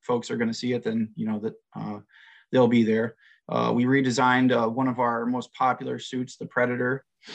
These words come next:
uh, suit for this year. Uh, so that's new. Um, we added a few colorways in some of our, um, existing suits, the Climate, um,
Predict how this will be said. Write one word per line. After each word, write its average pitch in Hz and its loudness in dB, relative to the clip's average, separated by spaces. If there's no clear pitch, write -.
uh, 120 -2
suit 131 -2
for 131 -4
this 127 -2
year. 135 2
Uh, 113 -4
so 120 -8
that's 120 0
new. 131 4
Um, 117 0
we 127 2
added 120 2
a 110 -4
few 135 -4
colorways 143 2
in 135 -2
some 131 -2
of 123 -2
our, 123 0
um, 117 -6
existing 127 -2
suits, 127 0
the - -10
Climate, 123 0
um, 117 -4